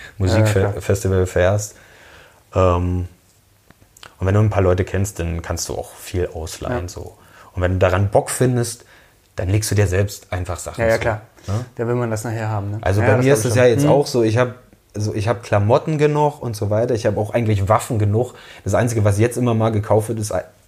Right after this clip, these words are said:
Speaker 2: einfach ein besseres Stück.
Speaker 1: Mhm.
Speaker 2: Ne?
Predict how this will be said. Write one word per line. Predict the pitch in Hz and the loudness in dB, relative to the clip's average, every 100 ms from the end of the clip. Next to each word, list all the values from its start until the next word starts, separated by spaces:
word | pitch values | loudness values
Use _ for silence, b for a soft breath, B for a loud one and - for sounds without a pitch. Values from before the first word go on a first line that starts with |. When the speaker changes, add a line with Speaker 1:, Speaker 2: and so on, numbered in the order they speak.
| _ | _
Speaker 2:
einfach | 107 131 127 110 | -4 -2 -2 -2
ein | 123 | 0
besseres | 120 - 113 107 | 0 0 -2 -2
Stück. | - 110 110 - - | -2 -4 -4 -14 -2
Speaker 1:
Mhm. | 143 143 147 - - | 2 2 -2 -10 -6
Speaker 2:
Ne? | 113 | -6